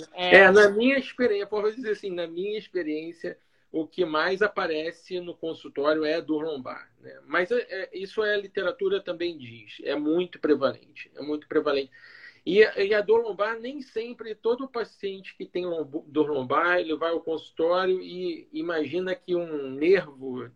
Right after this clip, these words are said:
Speaker 2: é, uma raiz
Speaker 1: Tá pressionado.
Speaker 2: tá tensada.
Speaker 1: Aham.
Speaker 2: Não,
Speaker 1: Aham,
Speaker 2: muitas
Speaker 1: aham.
Speaker 2: vezes é uma dor muscular que o paciente tem e que a gente consegue tratar isso de, até de forma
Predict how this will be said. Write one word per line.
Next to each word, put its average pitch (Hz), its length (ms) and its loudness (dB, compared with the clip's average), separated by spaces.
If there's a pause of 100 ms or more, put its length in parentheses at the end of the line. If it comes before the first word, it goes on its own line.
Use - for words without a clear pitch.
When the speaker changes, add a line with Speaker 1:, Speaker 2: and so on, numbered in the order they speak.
(160)
Speaker 2:
é, 127 280 -4
uma 135 180 -6
raiz 151 680 -4
Speaker 1:
Tá 180 100 -6
pressionado. 175 800 2
Speaker 2:
tá - 60 -12
tensada. 175 760 0 (140)
Speaker 1:
Aham. 196 180 2
Speaker 2:
Não, 180 80 0
Speaker 1:
Aham, 185 200 -4
Speaker 2:
muitas 190 240 -2
Speaker 1:
aham. 180 100 -10
Speaker 2:
vezes 226 360 -4
é 247 140 -4
uma 240 180 -8
dor 214 220 -4
muscular 254 640 -6
que - 80 -20
o - 40 -20
paciente 131 460 -10
tem 180 600 -6
e 160 160 -8
que 170 100 -4
a 175 80 4
gente 170 220 -8
consegue 180 400 -2
tratar 180 680 2
isso 170 340 -16
de, 175 120 -6
até 180 520 -4
de 175 120 -14
forma 175 420 -6